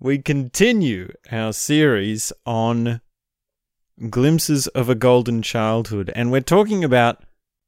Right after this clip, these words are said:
Maga Baba. And this is, well, relevant to this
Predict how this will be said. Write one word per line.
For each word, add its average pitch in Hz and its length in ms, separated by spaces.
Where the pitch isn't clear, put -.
Maga 120 680
Baba. 107 640
And 117 160
this 160 300
is, 120 500
well, 123 400
relevant 135 680
to 123 420
this 120 400